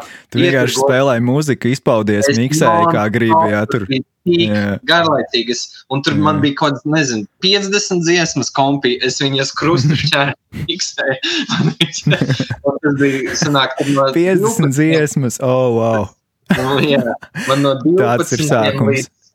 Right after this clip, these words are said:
Speaker 2: septiņiem vakarā bija, nezinu, piecdesmit eiro ietirgot, nu, ko, nu, nezinu, nu, astoņi klienti tur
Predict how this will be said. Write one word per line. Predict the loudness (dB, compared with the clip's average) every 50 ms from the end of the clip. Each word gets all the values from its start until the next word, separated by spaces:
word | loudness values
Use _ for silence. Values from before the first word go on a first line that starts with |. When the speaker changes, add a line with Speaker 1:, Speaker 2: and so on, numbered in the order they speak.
| -20 _ _ _ _ _ _ _ _
Speaker 2:
septiņiem | -8 -6 -2 0 2 2 2 0 -2 -2 -2 -2 0 2 0 0 0 0 0
vakarā | 2 2 2 0 0 0 0 0 2 0 0 -2 0
bija, | 0 0 0 2 0 0 -2 -6 _ _ _ -8
nezinu, | -4 -2 -2 -2 -2 -4 -6 -8 -8 _ 0
piecdesmit | 0 2 2 0 -2 -2 -4 -2 -2 -4 -2 0 0
eiro | 2 2 2 2
ietirgot, | 2 2 0 0 0 -2 -4 -2 0 -2 -2 -2 -4
nu, | -8 -4
ko, | _ -2 -2 -2 -2
nu, | -4 -4 -4 -2
nezinu, | 0 0 0 -2 -2 -6 -10 -10
nu, | -10 -14 _ _
astoņi | 0 0 0 0 0 -2 -2 0 0 -2 -2
klienti | 0 0 0 2 0 -2 -4 -6 -6
tur | _ -4 -2